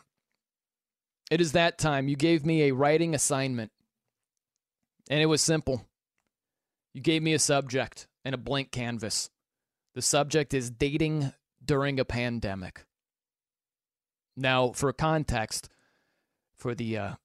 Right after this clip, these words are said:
people hashtag supporting the show, I am divorced, fortunately. But that plays into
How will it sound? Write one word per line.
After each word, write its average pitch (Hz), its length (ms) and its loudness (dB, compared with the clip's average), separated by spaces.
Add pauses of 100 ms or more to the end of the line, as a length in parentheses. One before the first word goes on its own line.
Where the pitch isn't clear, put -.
people 120 260 -4
hashtag 120 440 -2
supporting 123 380 -4
the 110 60 -4
show, 107 460 -4
I 127 80 -4
am 147 140 0
divorced, 131 580 -2 (1000)
fortunately. 135 640 -2 (760)
But 156 280 0
that 180 280 4
plays 175 480 4
into 143 840 0